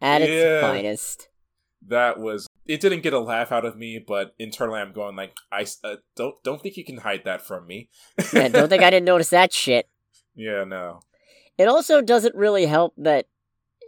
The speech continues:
Speaker 1: eh, to get back into a discussion about the movie's weird lopsided morality,
Speaker 2: Mm-hmm.
Speaker 1: it doesn't really help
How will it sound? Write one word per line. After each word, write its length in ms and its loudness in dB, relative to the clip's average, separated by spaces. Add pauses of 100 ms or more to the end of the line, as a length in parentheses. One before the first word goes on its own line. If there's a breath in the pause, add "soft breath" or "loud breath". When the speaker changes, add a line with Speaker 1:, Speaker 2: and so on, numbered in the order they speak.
(220)
Speaker 1:
eh, 240 -14
to 100 -8
get 200 2
back 200 4
into 140 0
a 60 0
discussion 360 -2
about 180 0
the 60 -4
movie's 420 -6 (280)
weird 420 -2
lopsided 580 0
morality, 540 0 (640)
Speaker 2:
Mm-hmm. 280 -20 (1000)
Speaker 1:
it 80 2
doesn't 240 4
really 240 2
help 320 0